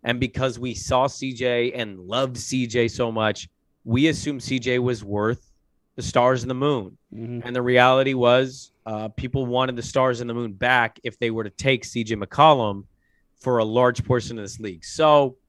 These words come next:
Speaker 1: you know, long story short, I think Joe understood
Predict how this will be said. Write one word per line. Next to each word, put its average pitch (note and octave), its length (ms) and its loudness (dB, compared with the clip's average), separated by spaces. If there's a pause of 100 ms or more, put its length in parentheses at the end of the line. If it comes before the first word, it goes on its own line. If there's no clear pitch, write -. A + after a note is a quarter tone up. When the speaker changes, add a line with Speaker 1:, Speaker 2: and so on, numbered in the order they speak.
(880)
Speaker 1:
you C#3 80 -6
know, C#3 140 0
long C#3 320 -2
story C#3 340 -6
short, D3 540 -6 (140)
I A#2 80 -6
think A#2+ 260 -12
Joe B2 560 -2
understood B2+ 840 -2